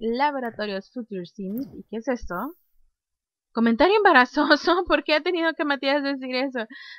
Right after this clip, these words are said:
Ay, nunca les ha pasado. <laughs> Vamos a mejorar primer-, trabajar en bonsai. ¿Cuál bonsai? Arbusto normal.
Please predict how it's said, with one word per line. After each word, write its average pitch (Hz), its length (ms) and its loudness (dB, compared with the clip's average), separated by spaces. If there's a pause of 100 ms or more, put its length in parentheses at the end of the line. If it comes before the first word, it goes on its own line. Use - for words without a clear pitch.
(120)
Ay, 180 220 -2
nunca 208 220 0
les 208 180 0
ha 180 80 -2
pasado. 165 540 -8 (180)
<laughs> 330 560 4 (680)
Vamos 370 280 4
a 370 60 2
mejorar 254 400 2
primer-, 247 360 -4 (240)
trabajar 180 340 -2
en 240 120 -2
bonsai. 170 340 -8
¿Cuál 190 200 2
bonsai? 196 640 0 (1800)
Arbusto 185 360 -8
normal. 175 600 -10